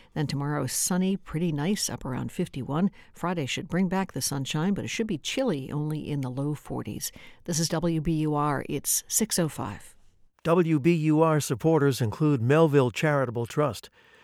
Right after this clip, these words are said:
Speaker 2: committed to ensuring all people have a safe, stable, and affordable home that allows them to thrive. Information about ways to prevent and solve homelessness is at melville trust dot org.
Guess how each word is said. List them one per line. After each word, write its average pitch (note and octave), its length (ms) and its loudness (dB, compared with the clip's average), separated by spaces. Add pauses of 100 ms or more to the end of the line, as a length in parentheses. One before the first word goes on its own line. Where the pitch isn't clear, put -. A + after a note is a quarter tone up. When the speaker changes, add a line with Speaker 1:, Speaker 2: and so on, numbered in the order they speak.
(120)
Speaker 2:
committed E3+ 360 6
to D3+ 120 4
ensuring D#3 480 4
all G3+ 220 6
people D#3 360 2
have A2 120 2
a G#2+ 80 -2
safe, F3 420 2
stable, D3+ 500 4
and C#3+ 160 4
affordable C3+ 520 4
home D3 320 4 (240)
that D#3+ 120 6
allows E3 380 6
them D#3 160 4
to C#3 80 0
thrive. A#2 560 -2 (380)
Information D#3+ 560 4
about B2+ 200 4
ways D3+ 360 4
to D3 100 -4
prevent D#3 480 4
and D3 180 0
solve E3 420 6
homelessness C3 680 2 (320)
is C3 160 2
at A#2 160 4
melville D#3+ 440 6
trust B2+ 460 2
dot A#2+ 240 2
org. F#2+ 360 -2